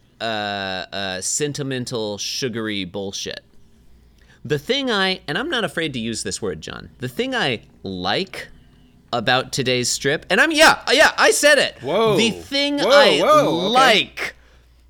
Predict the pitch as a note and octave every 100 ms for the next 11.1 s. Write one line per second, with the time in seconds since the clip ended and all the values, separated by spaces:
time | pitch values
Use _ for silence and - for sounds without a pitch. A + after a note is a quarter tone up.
0 | _ - A#3 C#4 D4 C4+ G#3 E3 F#3 G#3
1 | - F#3 F#3 E3 D3 C#3+ A#2+ A#2+ G#2+ A2+
2 | G#2 - - D3 C#3+ D#3+ - A#3+ A3+ D#3+
3 | A#2 G#2+ G#2 A#2+ F#3 - - - B2+ C3+
4 | C3+ - C3+ C3+ C3+ - - G#3+ - -
5 | C3 - G#3+ F#3 F3 - - _ _ _
6 | _ _ - E3+ C3+ E3+ G#3+ - G3 G3+
7 | - E3+ C#3+ D#3+ F3 E3+ C3+ C3 C#3 F#2+
8 | F2+ G#2+ A#2+ F#3+ F3 E3+ D3+ D#3+ D#3 B2+
9 | A2+ - D#3 D#3 D#3+ C3 A2 C3+ A#2+ -
10 | A#3 - G3+ E3 C3 D#3+ A#3+ E3+ B2 -
11 | -